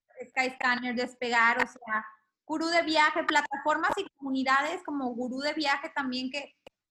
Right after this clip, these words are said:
vuela, vuela la vida. ¿Qué, qué te quedas? Híjole, o sea, cómo, yo me acuerdo de chiquita, nosotros somos cinco hijos,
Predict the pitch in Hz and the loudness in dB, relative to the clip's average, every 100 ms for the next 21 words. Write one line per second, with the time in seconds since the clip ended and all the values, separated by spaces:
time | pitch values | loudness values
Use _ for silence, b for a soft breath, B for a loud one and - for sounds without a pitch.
0 | _ - 285 302 302 254 285 302 277 262 | _ -2 2 2 2 0 2 4 4 2
1 | 277 285 285 294 294 _ _ _ _ _ | 0 4 4 4 0 _ _ _ _ _
2 | _ 269 269 - 269 302 - 330 302 269 | _ -8 -8 -12 -12 -10 -2 2 2 0
3 | - _ _ _ _ _ _ 330 427 440 | -8 _ _ _ _ _ _ -16 -6 -2
4 | 320 262 254 294 277 269 - 339 339 359 | 0 0 0 4 4 2 -2 0 2 6
5 | 427 466 - 254 302 359 427 403 339 381 | 4 4 -2 -6 -2 0 0 0 2 0
6 | 392 277 294 311 294 294 359 330 349 320 | -2 -4 -4 -4 -6 -8 -6 -4 -4 -4
7 | 311 302 330 269 - 233 262 | -4 -2 -4 -4 -6 -8 -8